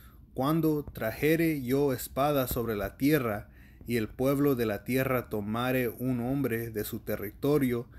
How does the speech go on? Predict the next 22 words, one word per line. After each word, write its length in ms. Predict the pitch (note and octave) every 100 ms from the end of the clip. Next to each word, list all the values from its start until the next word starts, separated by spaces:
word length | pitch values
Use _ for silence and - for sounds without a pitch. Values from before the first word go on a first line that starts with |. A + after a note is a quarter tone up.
| - -
y 60 |
lo 160 | A#2+ A2+
pusiere 540 | A2 - B2+ C3 C3+
por 260 | B2+ A#2 A2
a-, 300 | G#2+ - G#2+
atalaya, 760 | A2 G2+ G#2+ D3+ D#3+ A2+ C3 - - - - -
y 280 | B2+ B2 A#2+
él 220 | C#3 C#3+
viere 600 | B2+ C3+ E3 E3+ C#3 C3 - - - -
venir 640 | A#2+ A#2 B2 D#3+ E3+ D#3 - - - -
la 220 | A2+ A2
espada 520 | A2+ - C#3+ D#3 C#3+
sobre 280 | - C3+ B2+
la 220 | A2 G#2+
tierra, 500 | D3 E3+ E3+ B2+ C3+ -
y 100 | A#2
toca 420 | - D3 D#3 C3
trompeta, 720 | A2 G#2+ - E3 F3+ C3 A#2 -
y 160 | A#2+
avisa 420 | A2+ A2+ C#3+ - B2
al 160 | G#2+
pueblo, 540 | - F3+ G3 C#3+ A#2+